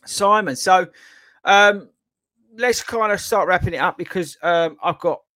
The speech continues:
I've got pack, I've got to do stuff. I might sound funny, but, uh, like I said, on Wednesday I'm out.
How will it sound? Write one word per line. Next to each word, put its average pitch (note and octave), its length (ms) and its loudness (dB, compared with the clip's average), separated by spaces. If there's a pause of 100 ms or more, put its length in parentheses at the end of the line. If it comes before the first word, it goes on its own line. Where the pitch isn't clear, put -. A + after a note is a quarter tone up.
(540)
I've C#3 140 -18
got - 180 -14
pack, B2 380 -16
I've A2+ 140 -20
got - 260 -18
to A2+ 80 -20
do G2+ 40 -18
stuff. - 580 -12
I B2 80 -12
might C3+ 180 -10
sound A#2+ 240 -14
funny, A2+ 240 -12
but, G#2+ 240 -14 (760)
uh, A2+ 180 -16
like B2 140 -10
I G#2+ 40 -12
said, C3 220 -8
on A2 160 -12
Wednesday C3 400 -6
I'm A#2+ 160 -6
out. B2 300 -6